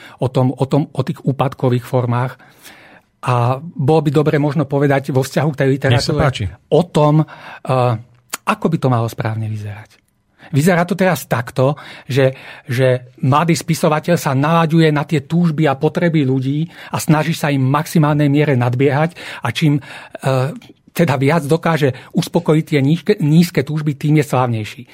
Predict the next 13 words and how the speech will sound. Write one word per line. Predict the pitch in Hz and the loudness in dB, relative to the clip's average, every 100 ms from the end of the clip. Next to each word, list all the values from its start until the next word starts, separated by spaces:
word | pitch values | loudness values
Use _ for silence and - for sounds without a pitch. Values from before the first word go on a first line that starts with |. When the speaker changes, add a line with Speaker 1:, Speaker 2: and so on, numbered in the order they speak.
| - - | -20 -8
Speaker 1:
Ale | 127 131 | -6 -6
v | |
skutočnosti | - 196 202 175 160 127 - 123 | -4 -2 0 0 0 -2 -2 -6
by | 117 | -4
to | 147 | 0
malo | 139 143 | 2 2
vyzerať | 131 139 127 123 - - | 0 -2 -4 -6 -6 2
inak. | 175 107 - - - - | 2 2 -4 -20 -20 -20
V | - | -20
skutočnosti | - 208 208 196 170 165 - 170 156 147 _ _ _ _ - _ _ | -4 0 0 0 0 0 -2 0 0 -2 _ _ _ _ -20 _ _
je | 131 | -6
spisovateľ | 123 - - 170 180 151 143 143 131 127 - _ _ | -6 -4 -4 0 2 2 -2 0 0 -2 -6 _ _
poslanie. | - 170 - 143 120 101 107 | -2 -2 -2 -4 -4 -8 -12